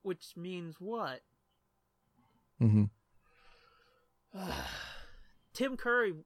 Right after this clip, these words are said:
Speaker 1: we mentioned a few other things he did. He was also the last, uh, Sidious on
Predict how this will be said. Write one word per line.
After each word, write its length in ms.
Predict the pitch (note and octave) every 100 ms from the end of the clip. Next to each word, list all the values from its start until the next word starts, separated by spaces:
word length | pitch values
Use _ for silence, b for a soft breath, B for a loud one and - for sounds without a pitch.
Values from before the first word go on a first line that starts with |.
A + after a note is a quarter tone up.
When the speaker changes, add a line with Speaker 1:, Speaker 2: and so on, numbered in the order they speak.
| _ _
Speaker 1:
we 200 | F3 F#3+
mentioned 480 | E3+ F#3 F#3+ - F3
a 40 | D#3 _ - _ -
few 180 | F#3+ F3
other 180 | F#3
things 300 | F3+ E3 D3+ D3+
he 80 |
did. 220 | C#3+ D#3+ E3+
He 100 | G#3+
was 140 | G3
also 440 | F#3+ A#3 C4 G#3
the 120 | F3 D#3
last, 520 | D#3+ E3 F3 - - -
uh, 520 | E3+ E3+ D#3+ D3+ D3 C#3+ _ _ _ _ _ _ -
Sidious 560 | - C4 G#3+ F3 -
on 800 | D#3 E3 E3 E3 E3 E3 E3 D3+